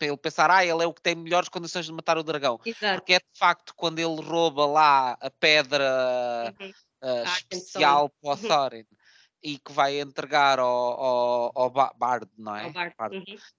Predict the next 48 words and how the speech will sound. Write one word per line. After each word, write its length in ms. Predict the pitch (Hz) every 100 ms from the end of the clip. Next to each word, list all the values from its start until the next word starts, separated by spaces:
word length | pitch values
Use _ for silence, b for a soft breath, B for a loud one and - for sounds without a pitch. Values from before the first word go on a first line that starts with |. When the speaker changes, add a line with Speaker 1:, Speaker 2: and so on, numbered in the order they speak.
| _
Speaker 1:
Que 80 | 143
vai 140 | 135
entregar 340 | 135 127 135
ao 80 | 131
Bard 260 | 131 135 131
e 40 |
lhe 120 | 131
diz, 220 | 120 127 143
"Olha, 340 | 123 110 101
toma 280 | - 120 120
lá 160 | 120
a 40 | 123
pedra 340 | 131 127 135
porque 440 | - - - 151 156
eu 80 | 135
se-, 160 | -
ele 220 | 147 139
quer 280 | 135 143 135
muito 380 | 135 143 143 131
esta 260 | 117 - 131
pedra 340 | 139 135 139
e, 40 |
portanto, 300 | 135 - 135
isto 200 | 135 -
vai 120 | 139 131
ser 240 | - 139
um 160 | 139 135
bom, 340 | 139 139 131 b b b b b -
Speaker 2:
Uhum. 80 |
Speaker 1:
ah, 420 | 143 135 131 127 139 -
um 100 | 147
bom 180 | 143 147
elemento 380 | 139 143 143 -
negocial 520 | 147 131 139 - 135
para 180 | 135 147
ti, 240 | - 151 143
para 160 | -
tu 120 | - 139
conseguires, 840 | 139 127 - - 139 127 - - B B B B _
ah, 400 | 131 131 123 117 -
terminar 460 | - 139 131 127 131
isto 260 | 127 - -
com 160 | 131
paz 580 | - 123 127 120 117 117 -
para 160 | 127
todos." 440 | 123 117 95 - - B B B _ -
É 120 | 139
esse 720 | 139 143 156 156 - - -